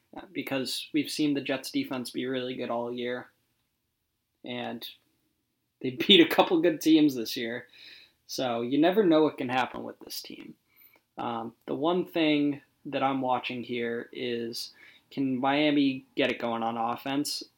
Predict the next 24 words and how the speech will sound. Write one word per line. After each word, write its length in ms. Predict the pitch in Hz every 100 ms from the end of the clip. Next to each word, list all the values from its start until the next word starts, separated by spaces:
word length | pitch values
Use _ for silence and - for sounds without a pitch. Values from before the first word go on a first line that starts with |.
| _ -
and 260 | 127 117
defense? 640 | 117 113 - - - - - -
Um, 500 | 139 123 120 - - _ _ _ - _ _ _ _
seems 360 | - 175 156 147
like 400 | 151 143 127 -
last 400 | 143 135 139 -
week 240 | 147 135
they 100 | 139
kinda 460 | 131 135 123 120 120 _ _ _ _ _ _
let 220 | 143 131 -
that 160 | 123
one 120 | 123 120
slip 260 | - 135
away 240 | 127 120 127
from 200 | 156 151
them. 200 | 160 165 _ _ _ _ _ _ _ _ 131
Um, 500 | 127 123 123 117 120 _ _ _ _
Tyreek 320 | - 143 139 135
Hill 220 | 143 131
was 140 | 127
kinda 340 | - 127 117 - _ _ -
in 160 | 139
and 100 | 127
out 360 | 123 123 123